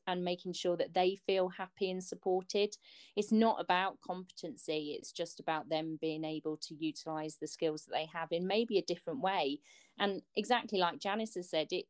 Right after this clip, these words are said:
it is thinking outside of the box, taking ownership for how you can make changes or adapt,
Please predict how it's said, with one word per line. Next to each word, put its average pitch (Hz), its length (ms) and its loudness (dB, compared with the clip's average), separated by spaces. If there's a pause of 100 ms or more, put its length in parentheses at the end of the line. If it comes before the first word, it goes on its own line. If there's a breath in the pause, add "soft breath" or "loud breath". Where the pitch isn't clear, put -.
(120)
it 190 60 2
is 208 240 0
thinking 202 340 -4
outside 202 460 -2
of 180 60 -14
the 185 80 -6
box, 160 600 2
taking 208 380 -2
ownership 196 500 -4 (160)
for 180 80 0
how 180 240 -4
you 180 320 -4
can 165 320 -4
make 160 240 -4
changes 170 520 -4
or 160 120 0
adapt, - 600 -2